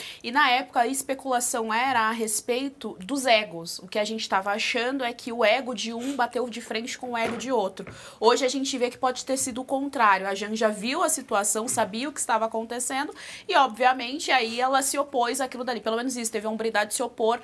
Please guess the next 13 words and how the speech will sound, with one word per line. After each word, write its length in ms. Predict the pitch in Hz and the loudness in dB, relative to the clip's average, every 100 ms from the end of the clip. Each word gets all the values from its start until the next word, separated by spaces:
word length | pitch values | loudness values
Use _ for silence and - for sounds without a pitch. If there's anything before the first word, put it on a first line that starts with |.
| - - - | -8 -12 -2
em 80 | |
relação 600 | 240 247 233 - 226 220 - - - | 2 4 4 2 0 -2 -6 -20 2
ao 140 | 196 | 4
que 60 | 202 | 4
tava 160 | 220 220 | 0 -2
acontecendo 520 | 226 240 262 269 294 | -2 0 0 0 0
e 40 | |
não 180 | 269 320 | 0 2
expor 540 | 381 - - 254 294 349 | 0 0 2 2 2 2
mais, 220 | 233 277 | 0 0
porque 180 | - 240 | -4 -4
eles 80 | 220 | 0
sabiam. 460 | 254 214 202 196 | -2 -2 -4 -6